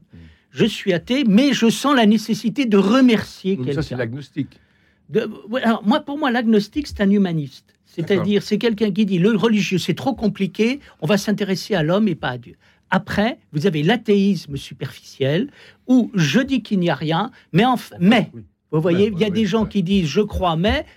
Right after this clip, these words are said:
Speaker 2: c'est, « Je ne crois pas, mais »,
Speaker 1: Ouais.
Speaker 2: voilà.
Speaker 1: Il y a beaucoup
Speaker 2: Alors,
Speaker 1: de gens, quand même,
Speaker 2: alors,
Speaker 1: comme
Speaker 2: il y a
Speaker 1: ça, non ?
Speaker 2: beaucoup de gens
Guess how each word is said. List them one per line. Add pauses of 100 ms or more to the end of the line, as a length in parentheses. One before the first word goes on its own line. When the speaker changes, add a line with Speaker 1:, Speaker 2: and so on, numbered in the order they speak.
Speaker 2:
c'est, «
Je
ne
crois
pas,
mais », (220)
Speaker 1:
Ouais. (160)
Speaker 2:
voilà. (400)
Speaker 1:
Il
y
a
beaucoup
Speaker 2:
Alors,
Speaker 1:
de
gens,
quand
même,
Speaker 2:
alors,
Speaker 1:
comme
Speaker 2:
il
y
a
Speaker 1:
ça,
non ?
Speaker 2:
beaucoup
de
gens